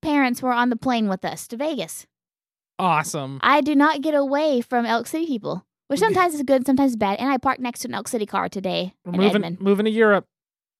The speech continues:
Speaker 2: That's what we're doing. <laughs>
Speaker 1: Oh, God. We're gonna find cousins there or something.
Speaker 2: We probably will. Well, I think that that's gonna wrap this episode up. Uh, I'm gonna give a shout out first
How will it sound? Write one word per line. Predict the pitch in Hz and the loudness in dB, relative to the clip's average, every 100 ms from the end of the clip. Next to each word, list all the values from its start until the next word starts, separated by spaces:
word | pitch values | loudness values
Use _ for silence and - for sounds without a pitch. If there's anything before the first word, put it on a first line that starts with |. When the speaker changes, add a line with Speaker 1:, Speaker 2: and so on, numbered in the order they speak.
| _ - | _ -14
Speaker 2:
That's | 170 | -8
what | 175 | -4
we're | |
doing. | 185 196 185 - | -2 0 0 -4
<laughs> | - _ - - | -12 _ -18 -4
Speaker 1:
Oh, | 208 | -2
God. | 196 202 190 185 196 233 - - | 0 2 2 2 -2 -10 -14 -12
We're | 214 | -4
gonna | 226 214 | -2 -2
find | 220 196 | -2 -2
cousins | 220 202 190 | -2 -2 -2
there | 190 170 | -4 -6
or | 170 | -6
something. | 190 175 160 180 | -6 -8 -6 2
Speaker 2:
We | 220 | 2
probably | 196 190 165 147 143 | 4 0 0 -2 -4
will. | 131 120 120 - _ _ _ _ _ _ _ _ _ | -6 -6 -8 -14 _ _ _ _ _ _ _ _ _
Well, | 202 202 | 2 2
I | |
think | 196 311 302 | 2 -2 0
that | 233 | 2
that's | 220 220 | 2 2
gonna | - 175 143 | 0 -2 0
wrap | 160 202 226 | 0 2 0
this | - 185 | -2 -2
episode | 190 175 160 156 143 | -2 -4 -4 -2 -2
up. | 139 139 - _ _ _ _ - | -4 -6 -12 _ _ _ _ -8
Uh, | 170 160 143 | -6 -4 -4
I'm | - 226 | -2 0
gonna | 254 | 0
give | 220 | -2
a | 202 | -2
shout | - 220 | 2 2
out | 220 | 2
first | - 233 294 - | 2 2 2 -4